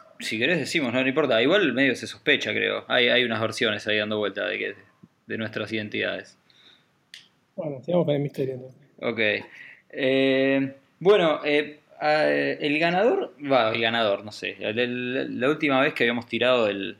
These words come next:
Speaker 1: la pregunta de entrevista, que era si un auto, la recordamos, si un auto pasa, tiene un diez por ciento de probabilidades de pasar en una hora,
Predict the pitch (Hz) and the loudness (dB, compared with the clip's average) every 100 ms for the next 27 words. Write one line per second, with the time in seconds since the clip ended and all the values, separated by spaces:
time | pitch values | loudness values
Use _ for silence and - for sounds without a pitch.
0 | - 101 107 110 123 110 107 107 107 127 | -4 -4 -2 -2 0 -2 -2 -2 -2 -2
1 | - 101 - 117 104 101 - - 120 135 | -2 -4 -2 0 2 0 -4 -6 -2 0
2 | 147 160 160 143 107 104 107 113 104 - | 0 0 -2 -2 -2 -2 -2 0 -2 -6
3 | 139 139 147 135 - 120 117 123 117 135 | -6 -4 -2 -4 0 -2 0 -4 -4 -8
4 | _ _ _ - - - - - - 139 | _ _ _ -20 -20 -20 -20 -20 -4 0
5 | 131 151 151 117 143 135 117 113 113 120 | 2 0 -2 -4 0 0 0 -2 0 0
6 | 123 123 117 107 117 - 120 117 120 123 | 0 0 -2 -4 -6 -4 -4 -2 -2 0
7 | 131 135 151 | 0 -2 -6